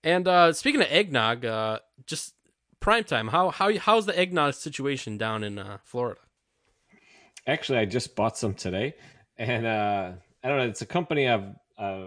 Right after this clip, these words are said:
Speaker 2: a brand I've never heard of before, and, uh, it's really good. I wish I could, uh, remember what the brand, I could plug it here, but, uh, yeah, I'm, I'm about to start loading up on the eggnog.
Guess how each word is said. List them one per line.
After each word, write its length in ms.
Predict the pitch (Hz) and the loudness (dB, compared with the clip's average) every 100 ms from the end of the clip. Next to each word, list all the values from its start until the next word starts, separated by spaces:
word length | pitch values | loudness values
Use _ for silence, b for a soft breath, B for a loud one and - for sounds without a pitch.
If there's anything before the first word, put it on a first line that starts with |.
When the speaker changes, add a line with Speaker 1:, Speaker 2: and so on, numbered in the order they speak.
| 85 | -12
Speaker 2:
a 80 | 90 | -12
brand 340 | 92 117 117 | -4 -2 0
I've 120 | 98 | -2
never 220 | 104 98 92 | -2 -2 -2
heard 180 | 107 | 0
of 120 | 113 110 | 0 -2
before, 500 | 107 120 120 123 - | -6 -4 -2 -2 -4
and, 320 | 90 90 87 | -6 -6 -6
uh, 280 | 87 87 82 - _ _ _ _ _ - | -6 -6 -8 -12 _ _ _ _ _ -12
it's 180 | - | -4
really 220 | 135 147 156 | 0 0 0
good. 220 | 185 123 _ _ _ _ _ - | -6 -10 _ _ _ _ _ -6
I 100 | 90 | -2
wish 240 | 104 - | -2 -4
I 80 | 95 | -8
could, 200 | 110 101 | -6 -6
uh, 280 | 98 95 95 98 _ _ | -4 -4 -8 -16 _ _
remember 240 | 101 107 104 | -12 -8 -6
what 140 | 107 | -6
the 80 | 87 | -6
brand, 420 | 87 107 113 92 | -2 -2 0 -2
I 60 | 85 | -4
could 180 | 85 - | -6 -2
plug 220 | 123 101 | -2 -2
it 100 | - | -4
here, 280 | 90 90 - b b b b _ | -4 -4 -6 b b b b _
but, 160 | 82 80 | -6 -4
uh, 260 | 82 80 85 - | -2 -4 -6 -6
yeah, 260 | 123 135 85 _ - | -2 -2 -4 _ -12
I'm, 380 | 82 101 98 90 _ | -8 -6 -6 -10 _
I'm 80 | 95 | -10
about 200 | 92 104 | -6 -8
to 60 | 98 | -4
start 240 | 110 92 | -4 -2
loading 280 | 101 107 107 | 0 0 -2
up 160 | - | -4
on 100 | 101 | -4
the 80 | 104 | -2
eggnog. 400 | 80 76 69 71 | -4 -6 -12 -12